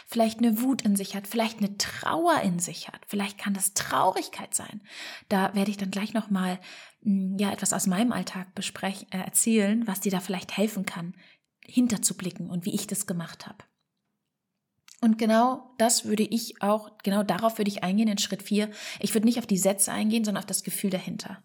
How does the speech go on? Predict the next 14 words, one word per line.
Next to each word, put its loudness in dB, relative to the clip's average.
ja? -4
Ähm, 0
du 4
bist 2
grad 0
so 2
wütend, 2
wenn 2
du 0
sowas -2
sagst. -6
Einfach -2
nur -4
das. -10